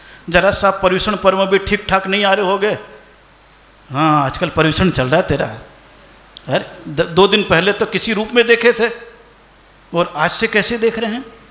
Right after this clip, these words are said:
एक इंद्रिय का संयम केवल स्पर्श इंद्रिय का। कौन सी इंद्रिय का? स्पर्श इंद्रिय का।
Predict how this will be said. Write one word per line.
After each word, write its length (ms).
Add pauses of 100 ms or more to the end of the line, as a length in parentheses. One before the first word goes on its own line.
(720)
एक 260
इंद्रिय 320
का 140
संयम 400
केवल 380
स्पर्श 480
इंद्रिय 300
का। 160 (580)
कौन 180
सी 140
इंद्रिय 260
का? 180 (1700)
स्पर्श 460
इंद्रिय 240
का। 160